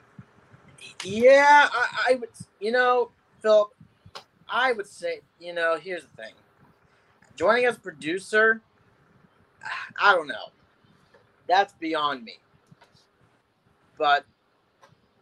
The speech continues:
if he wants to join as producer, then fine. But if not, then he could be a still, still wrestle for everybody, you know, W W E in general. But we all know that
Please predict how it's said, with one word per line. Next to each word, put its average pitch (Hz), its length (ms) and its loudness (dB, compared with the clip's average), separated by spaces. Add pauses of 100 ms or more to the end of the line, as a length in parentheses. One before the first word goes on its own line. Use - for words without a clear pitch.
(140)
if 135 100 -14
he 139 100 -16
wants 139 280 -8
to - 60 -20
join 139 200 -2
as 170 80 -12
producer, 185 560 -6 (100)
then 127 240 -6
fine. 143 460 0
But 123 280 0 (320)
if 120 240 -12
not, 120 360 -4
then 113 340 -8 (1500)
he 120 60 -20
could 123 80 -16
be 131 200 0
a 120 60 -4
still, 135 520 4 (760)
still 139 280 -2
wrestle 135 540 2
for 120 380 -8
everybody, 123 380 -2
you 120 100 -12
know, 113 140 -10
W 101 320 -14
W 95 160 -20
E 131 360 -6
in 123 120 -16
general. 123 560 0 (280)
But 95 180 -10 (600)
we - 80 2
all 240 180 8
know 180 220 0
that 139 260 -8